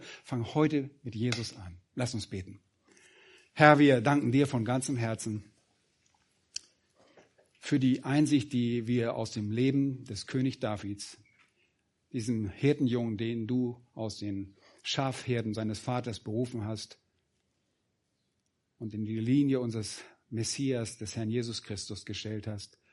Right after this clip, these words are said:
Danke für diese wunderbare Ermutigung aus diesem Psalm. Uns kann vergeben werden und wir können großen Segen haben. Uns kann vollständig vergeben werden und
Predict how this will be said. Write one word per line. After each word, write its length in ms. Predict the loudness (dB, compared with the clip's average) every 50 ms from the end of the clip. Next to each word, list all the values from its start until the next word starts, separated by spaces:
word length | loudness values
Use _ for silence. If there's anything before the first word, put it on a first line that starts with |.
| _ _ _ _ _ -2
Danke 320 | -2 0 0 0 -2 -4
für 480 | -4 -6 -6 -6 -4 -4 -4 -6 -8 -10 _ _ _ _ _ -20 _ -20 _ _ _ _ _ _
diese 460 | 0 0 0 2 2 0 0 0 0 2
wunderbare 720 | 4 4 6 4 4 4 4 4 4 2 0 -2 -4 -4
Ermutigung 840 | -4 -4 -2 -2 0 0 0 0 0 -4 -4 -4 -4 -6 -6 -8 -10 -12
aus 220 | -12 -10 -10 -10 -8
diesem 280 | -8 -4 -4 -2 -4
Psalm. 440 | -4 -4 -6 -6 -6 -6 -8 -10 -14 -20 _ _ _ _ _ _ _ _ _ _ _ _ _ _ _ _ -16 -8 -6
Uns 240 | -6 -6 -6 -8 -10
kann 300 | -10 -6 -4 -4 -4 -2
vergeben 460 | -2 -4 -2 0 0 0 0 0 -2
werden 280 | -2 -2 -2 -2 -4
und 120 | -4 -4 -6
wir 100 | -6 -6
können 320 | -6 -6 -6 -6 -8 -10 -12
großen 360 | -10 -6 -6 -6 -4 -4 -4
Segen 320 | -4 -4 -4 -4 -6 -8 -8
haben. 240 | -8 -8 -10 -12 -14 -18 -20 -20 -20 -20 -20 -20 -6 -4
Uns 180 | -4 -4 -2
kann 240 | -2 -2 -2 -2 -2
vollständig 720 | -4 -8 -10 -4 -2 -2 -2 -2 -2 -2 -2 -2 -4 -4
vergeben 440 | -6 -8 -6 -6 -6 -6 -6 -6 -6
werden 280 | -4 -4 -4 -4 -4 -4
und 220 | -2 -4 -4 -4